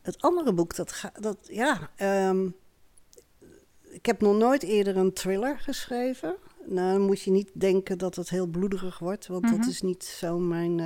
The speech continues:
Speaker 1: cup of tea. Maar, ehm, het is een beetje een psychologische thriller. En hij speelt zich af hier in de regio.
Speaker 2: Oh.
Speaker 1: Ede, Wageningen, Wolfhezen, een stukje Oosterbeek.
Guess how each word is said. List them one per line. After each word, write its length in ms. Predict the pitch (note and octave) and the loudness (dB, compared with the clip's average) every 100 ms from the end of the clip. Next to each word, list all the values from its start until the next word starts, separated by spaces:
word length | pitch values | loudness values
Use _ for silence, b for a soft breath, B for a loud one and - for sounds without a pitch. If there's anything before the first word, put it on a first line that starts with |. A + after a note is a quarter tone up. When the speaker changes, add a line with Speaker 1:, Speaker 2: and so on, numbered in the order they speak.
| E3 | -4
Speaker 1:
cup 220 | - F3 | -8 -8
of 140 | E3 - | -10 -12
tea. 220 | - A3 - B B B B B B _ | -8 -8 -8 B B B B B B _
Maar, 580 | - F3+ F3 D#3+ C#3 - - | -4 0 2 0 -2 -4 -10
ehm, 760 | F3+ E3+ F3 F3 F3 F3 F3 F3+ - - _ _ _ _ _ _ _ _ _ _ _ _ _ _ - | -6 -2 0 0 -2 -2 -4 -6 -10 -20 _ _ _ _ _ _ _ _ _ _ _ _ _ _ -12
het 160 | - - | -8 -4
is 100 | F3+ | 0
een 80 | F3 | 4
beetje 200 | F3 - | 2 0
een 60 | |
psychologische 680 | F3+ - F#3 D#3 C#3+ D3+ - | -6 -6 -6 -6 -8 -10 -14
thriller. 340 | - E3 D3+ - | -8 -6 -6 0
En 140 | G#3+ | 2
hij 80 | A3+ | 2
speelt 280 | - G#3+ - | 0 -2 -4
zich 180 | G3 | -6
af 180 | G3 - | -8 -4
hier 200 | G3+ G3 | -2 0
in 100 | F#3 | 2
de 80 | F3+ | 0
regio. 540 | F3+ G3+ - C#3 C3+ - - | 0 -2 -2 -6 -6 -10 -4
Speaker 2:
Oh. 300 | A#4 E4 F#3+ | -2 -2 0
Speaker 1:
Ede, 180 | F#3+ F3 | 0 0
Wageningen, 580 | F3+ F3 F#3+ F3+ F3+ | -2 -4 -4 -2 -4
Wolfhezen, 960 | E3 E3 E3 D#3 D#3 D#3 D#3 D3+ D3+ D3+ _ _ _ _ | -4 -6 -6 -6 -6 -6 -8 -10 -10 -14 _ _ _ _
een 120 | - | -20
stukje 320 | - E3+ - | -16 -16 -16
Oosterbeek. 800 | - E3+ - - D3 C#3 D3 - | -14 -12 -14 -14 -10 -10 -12 -16